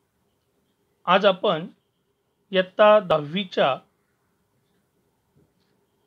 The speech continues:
मराठी विषयामध्ये डॉक्टर प्रदीप आवटे लिखित सातवा पाठ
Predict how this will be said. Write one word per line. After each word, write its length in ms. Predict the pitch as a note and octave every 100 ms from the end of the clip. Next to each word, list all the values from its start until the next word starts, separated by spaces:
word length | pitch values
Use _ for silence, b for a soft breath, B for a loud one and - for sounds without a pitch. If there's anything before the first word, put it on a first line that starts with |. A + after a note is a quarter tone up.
| _ _
मराठी 400 | F#3+ F#3+ G#3 C4
विषयामध्ये 840 | A#3+ G3+ - F#3+ F#3 F3 G3 G3 - _
डॉक्टर 340 | G#3 F3+ F3+ G3
प्रदीप 500 | F#3 F#3 F3+ A#3+ -
आवटे 580 | F3+ E3+ F#3+ F3+ F3+ - _
लिखित 360 | F3 F3+ - F3+ - _
सातवा 400 | - E3 G3+ G3+
पाठ 300 | G3+ D3+